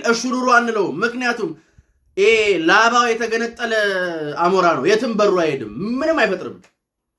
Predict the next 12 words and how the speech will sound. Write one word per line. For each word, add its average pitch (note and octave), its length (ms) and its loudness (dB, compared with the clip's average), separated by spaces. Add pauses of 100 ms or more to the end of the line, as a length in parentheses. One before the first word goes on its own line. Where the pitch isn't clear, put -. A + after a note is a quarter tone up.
(140)
እንኳን A3+ 520 0
አሁንና A3 480 0 (600)
ድሮም F#3 460 2
ምንም F3+ 300 -6
አልፈጠረም። A2+ 500 -10 (1400)
እንኳን G3 480 4
አሁንና፣ E3 380 0 (2500)
እንኳን F#3+ 360 2
አሁንና G#3+ 380 0 (840)
ድሮም G3 340 4 (280)
ምንም F3 260 -4
አልፈጠረም። A#2+ 540 -8